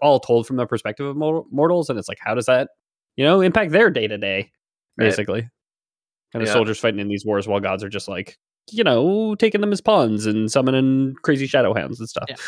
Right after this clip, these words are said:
Speaker 2: I remember being, like, deep into my Malazan reading and just thinking so much about how, like, the interplay of how worship makes gods more powerful, and then how the gods use that worship to use their, their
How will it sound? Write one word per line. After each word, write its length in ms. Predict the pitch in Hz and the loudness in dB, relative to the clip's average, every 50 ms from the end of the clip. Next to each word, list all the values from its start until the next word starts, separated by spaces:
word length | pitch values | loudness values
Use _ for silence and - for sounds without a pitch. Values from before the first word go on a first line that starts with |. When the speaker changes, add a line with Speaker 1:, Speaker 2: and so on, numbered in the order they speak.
| - - - | -14 -4 0
Speaker 2:
I 100 | 135 147 | 2 4
remember 560 | 170 196 214 220 226 226 254 254 233 196 156 139 151 143 139 131 127 123 | 6 6 6 4 4 4 4 4 2 0 -4 -10 -14 -16 -16 -16 -16 -6
being, 240 | 123 147 156 156 151 | 0 0 0 2 2
like, 260 | 147 139 131 123 104 | 0 0 -2 -2 -6
deep 240 | - 131 139 139 - | -6 -6 -6 -2 -2
into 160 | 156 151 147 | -2 -2 0
my 140 | 139 135 123 | 0 0 -2
Malazan 640 | 120 110 98 95 110 120 127 123 143 139 135 131 131 | -2 -2 -2 -2 0 -2 0 0 2 2 2 0 0
reading 320 | 131 135 135 143 147 139 | -2 0 0 0 0 0
and 80 | 120 113 | -2 -6
just 120 | - - - | -8 -8 -4
thinking 360 | - 147 143 170 190 180 160 | -4 -4 -2 -2 -4 -6 -6
so 220 | 143 - 160 139 | -4 0 0 0
much 240 | 139 135 131 139 - 151 | 2 2 0 0 -2 0
about 240 | 135 131 117 101 - | 0 0 0 0 0
how, 220 | 131 117 113 120 | 0 0 2 2
like, 300 | 120 117 113 110 110 - - - - _ | 0 0 0 -2 -2 -4 -10 -18 -16 _
the 120 | - - 139 | -10 -8 -6
interplay 500 | 160 147 165 151 - - 147 131 127 127 | -6 -4 -4 -6 -2 0 2 4 4 4
of 220 | 120 113 117 - - _ _ _ _ _ _ _ _ _ _ _ | 4 2 0 -4 -12 _ _ _ _ _ _ _ _ _ _ _
how 220 | - 147 131 113 | -2 0 0 0
worship 640 | 117 117 127 123 113 117 - - 165 147 139 - - - - - - - _ _ | 0 -2 -2 -2 -2 -2 -2 2 2 2 2 2 -2 -10 -20 -20 -20 -20 _ _
makes 260 | - 131 127 117 - - | -2 -2 -2 -2 -4 -4
gods 320 | - 120 117 120 120 - | 0 2 2 2 2 0
more 160 | 131 117 95 | -6 -8 -8
powerful, 640 | - - - 127 127 135 135 135 - 139 131 131 131 | -6 -4 0 2 4 4 4 2 2 2 2 2 2
and 180 | 110 120 127 127 | 2 0 0 -2
then 80 | 120 120 | -4 -2
how 280 | 120 123 120 117 113 | 0 0 2 2 2
the 100 | 107 120 117 | 0 -2 -2
gods 520 | - 139 120 117 120 117 113 120 - - | 0 2 4 4 4 2 2 -2 -6 -14
use 640 | 120 120 127 123 123 123 120 120 120 113 - - - - - - - _ _ _ | -14 -10 -8 -8 -8 -8 -10 -10 -12 -10 -10 -10 -12 -14 -18 -20 -20 _ _ _
that 240 | - 127 120 117 - | -2 0 0 0 0
worship 440 | 123 117 120 - - 123 107 - _ | -2 -2 -2 0 0 -2 -2 -2 _
to 260 | - - 127 117 110 107 | -12 -10 -8 -8 -8 -8
use 240 | 107 117 117 113 | -10 -12 -12 -10
their, 260 | - 113 101 98 98 98 _ _ _ _ | -6 -6 -4 -4 -6 -10 _ _ _ _
their 300 | 117 117 104 92 92 - | -6 -6 -6 -6 -8 -12